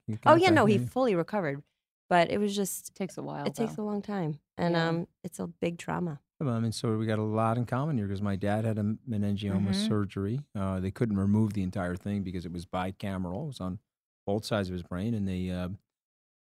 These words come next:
Speaker 1: they did the radio, like, the cyber knife on the left side. They removed most of the right side. And so the, uh, I mean, we can get off this topic, but, I mean, here's the thing.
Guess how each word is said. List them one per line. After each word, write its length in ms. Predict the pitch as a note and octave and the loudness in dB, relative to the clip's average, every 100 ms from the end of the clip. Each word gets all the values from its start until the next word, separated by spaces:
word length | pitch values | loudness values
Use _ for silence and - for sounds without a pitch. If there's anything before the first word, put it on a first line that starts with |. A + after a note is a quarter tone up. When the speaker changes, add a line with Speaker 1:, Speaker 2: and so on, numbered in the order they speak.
| - | -2
Speaker 1:
they 100 | A2+ | 0
did 240 | B2 G#2+ | 2 2
the 160 | G#2+ G2+ | 2 0
radio, 580 | G#2 G#2+ A2 G#2 F#2+ F#2 | 2 2 4 2 2 0
like, 260 | G2 F2+ | -2 -6
the 60 | - | -6
cyber 360 | - G2 F#2+ F#2 | -6 -4 -2 -2
knife 340 | F#2 A2 - | 0 -2 -4
on 160 | G2+ F#2 | -4 -4
the 80 | |
left 300 | E2 F2+ F#2+ | -2 -2 -2
side. 360 | - G2+ F#2+ G2 | -4 -2 -2 -2
They 80 | F#2+ | -2
removed 380 | F#2 F#2+ G2+ F#2+ | 0 0 0 0
most 260 | F#2 G2 | -2 -2
of 60 | F2+ | -6
the 60 | E2+ | -6
right 240 | E2+ A#2 | -6 -6
side. 380 | - E2 F2+ - | -6 -8 -8 -8
And 180 | A#2 G2 | -4 -4
so 300 | F#2 A2 G2+ F#2+ | -2 0 2 2
the, 320 | F#2 F#2 F#2 | 0 0 0
uh, 200 | F2+ F2+ A2 _ _ _ _ _ _ _ - | 0 -2 -6 _ _ _ _ _ _ _ 2
I 40 | |
mean, 80 | G#2+ | 2
we 40 | |
can 60 | G#2+ | 2
get 120 | G#2 | 2
off 160 | G2+ G2 | 2 0
this 140 | G#2 | -2
topic, 300 | A#2 A2+ G#2 | 0 0 0
but, 100 | G2 | 0
I 60 | F#2 | 0
mean, 160 | F#2 F2+ | 0 -2
here's 320 | F2 A#2+ A2 | 0 0 0
the 120 | G2+ | -4
thing. 380 | - - A#1 | -6 -8 -6